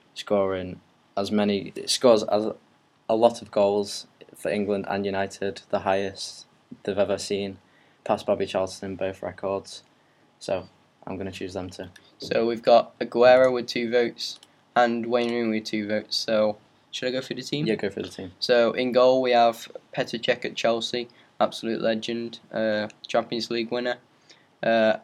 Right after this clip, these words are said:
Speaker 2: and also got Ashley Cole at left back, uh, centre back pairing of Nemanja Vidic and John Terry, and Kyle Walker at right back. On the two wings, we've got Hazard and Bale.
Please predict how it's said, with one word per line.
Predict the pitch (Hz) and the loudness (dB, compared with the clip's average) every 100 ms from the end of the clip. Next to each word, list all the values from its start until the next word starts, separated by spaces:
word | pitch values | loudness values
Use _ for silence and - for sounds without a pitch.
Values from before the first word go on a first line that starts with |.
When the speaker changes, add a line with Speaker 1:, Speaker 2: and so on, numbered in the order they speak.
| - | 0
Speaker 2:
and | 110 110 110 107 107 - - _ _ _ - | 2 2 0 -2 -4 -8 -14 _ _ _ -6
also | 117 120 - 117 | -2 0 0 0
got | 120 117 113 | 4 4 4
Ashley | 123 - | 2 0
Cole | 127 131 127 | -2 2 2
at | 117 | 2
left | 123 - | 0 0
back, | 139 135 - - _ _ _ _ | 0 0 -2 -20 _ _ _ _
uh, | 110 110 107 107 - | 2 4 4 2 -2
centre | - 127 123 | -6 -4 -2
back | 117 110 | 0 0
pairing | - 120 117 117 | 2 2 4 2
of | 110 110 | -2 -4
Nemanja | 113 117 117 113 | -4 -2 -2 -2
Vidic | 117 117 - - | -2 -4 -4 -6
and | - 110 | -4 -2
John | 113 110 | 0 -2
Terry, | - 110 117 117 _ _ _ - | 0 0 0 -6 _ _ _ 0
and | 107 104 107 | 2 2 0
Kyle | - 110 | 2 2
Walker | 110 110 107 113 | 2 0 0 -2
at | |
right | 120 110 | 0 0
back. | 113 113 - | 0 -2 -2
On | - 117 | -6 -6
the | |
two | 117 - 127 | -4 -4 -2
wings, | 123 123 127 | -2 -4 -4
we've | 120 | -2
got | 110 - | -2 0
Hazard | 123 117 113 110 | 0 2 0 0
and | 110 | -2
Bale. | 110 110 117 123 | -2 0 0 -4